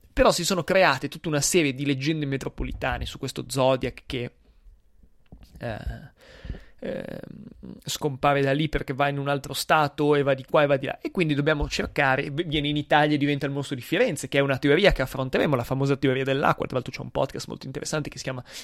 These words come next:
La teoria dell'acqua, eh, che vi invito ad ascoltare in modo che arriviate preparati poi alle critiche che farò a questa teoria, e ha invece tutta una serie di aspetti secondo me interessanti che sottolinea, che, eh, ha tutta una serie di, eh,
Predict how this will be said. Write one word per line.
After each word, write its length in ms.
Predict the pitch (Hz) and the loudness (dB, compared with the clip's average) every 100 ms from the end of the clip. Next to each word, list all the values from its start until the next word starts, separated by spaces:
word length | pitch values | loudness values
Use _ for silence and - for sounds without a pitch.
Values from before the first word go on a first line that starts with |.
| - - | -16 -10
La 100 | - | -8
teoria 260 | 127 135 131 | -2 -2 0
dell'acqua, 600 | 170 143 110 120 135 127 - - - - | 0 0 0 -2 -6 -6 -12 -20 -20 -6
eh, 180 | - - | -6 -4
che 100 | 120 | -6
vi 60 | |
invito 220 | - - | -6 -4
ad 40 | - | -4
ascoltare 540 | - 147 - 120 - | -2 -2 0 0 0
in 120 | - 123 | -2 -4
modo 200 | 120 117 | -2 -2
che 140 | 120 | -2
arriviate 360 | 117 120 127 135 | -2 -4 -4 -4
preparati 580 | - - 135 117 - | -8 -4 -2 -4 -6
poi 260 | 123 127 117 _ - - | -10 -8 -8 _ -20 -14
alle 240 | - 120 - | -8 -6 -4
critiche 380 | 156 151 135 | -4 -4 -6
che 100 | 123 | -6
farò 220 | 131 123 123 | -6 -4 -4
a 40 | |
questa 240 | 127 - | -6 -10
teoria, 420 | 131 160 320 - - | -2 0 2 0 0
e 180 | 156 | 2
ha 200 | 151 151 - | 2 2 -4
invece 420 | 139 143 - 127 | -4 -4 -4 -6
tutta 240 | 143 - | -10 -10
una 100 | 143 | -8
serie 220 | 127 143 131 | -6 -6 -4
di 80 | |
aspetti 420 | 127 - 147 - 135 | -6 -4 -4 -6 -8
secondo 240 | - 131 | -8 -8
me 60 | 127 | -8
interessanti 600 | 127 135 - 131 123 - | -8 -6 -6 -8 -10 -12
che 160 | 123 - - - - | -12 -12 -16 -20 -16
sottolinea, 600 | - - - 135 135 135 | -4 -4 -2 -4 -4 -6
che, 260 | 135 127 - | -4 -6 -6
eh, 220 | 57 - | -10 -10
ha 140 | - - | -12 -10
tutta 220 | 151 143 | -10 -8
una 80 | 135 | -8
serie 260 | - 139 | -6 -6
di, 160 | 123 135 - - - - _ _ _ _ _ _ _ _ - - - _ _ _ | -4 -2 -2 -4 -18 -20 _ _ _ _ _ _ _ _ -20 -20 -20 _ _ _
eh, 360 | - 123 50 | -8 -8 -8